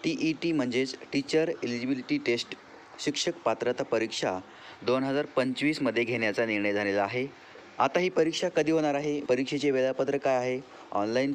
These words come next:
फॉर्म कोणत्या तारखेपर्यंत आणि कशा पद्धतीने भरायचा, हे आपण अगदी सविस्तररित्या जाणून घेणार आहोत. मित्रांनो, तुम्ही आमच्या चॅनलवर पहिल्यांदा असाल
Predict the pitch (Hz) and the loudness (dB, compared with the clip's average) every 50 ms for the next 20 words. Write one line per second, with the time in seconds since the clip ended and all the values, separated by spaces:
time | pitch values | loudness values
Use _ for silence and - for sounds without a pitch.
0 | - - 135 127 127 131 135 - - 131 123 120 143 143 143 135 127 127 - - | 0 2 2 2 2 0 -2 0 0 -2 0 2 0 2 2 0 0 -2 -6 -2
1 | - 123 123 123 117 120 123 131 135 - 135 131 - 156 147 - 147 127 127 123 | 0 2 2 2 0 0 0 0 -2 -2 -4 -4 -4 -4 -2 0 0 0 0 -2
2 | 127 123 120 120 120 117 - 127 123 131 131 - - - - - - - 147 147 | -2 0 0 0 0 0 0 -2 -2 -2 -4 -10 -18 -18 -18 -18 -4 0 0 0
3 | 147 147 - 147 151 147 151 - - 117 120 123 139 156 156 - - 127 127 127 | 0 2 0 0 0 0 -2 -2 -2 -2 -2 0 -2 -4 -2 -2 -2 -2 -2 -2
4 | - - 139 127 123 117 107 107 104 107 104 104 101 101 101 117 143 165 - - | -2 -2 -2 0 0 2 2 2 0 0 -2 0 0 0 0 0 0 -2 -4 -8
5 | - - - - - 107 110 - 120 123 123 135 143 165 185 - - - - - | -18 -20 -20 -12 -6 -6 -2 0 0 0 2 0 -2 -2 -4 -8 -16 -20 -20 -20
6 | - - - - 143 170 208 196 180 170 185 165 - 147 131 131 131 131 131 127 | -20 -12 -6 -2 -2 0 0 0 0 0 -2 0 0 0 2 2 0 0 -2 0
7 | - 117 113 120 131 151 160 147 139 135 - 135 120 113 | 0 2 2 2 2 2 2 0 0 0 0 -2 -2 -2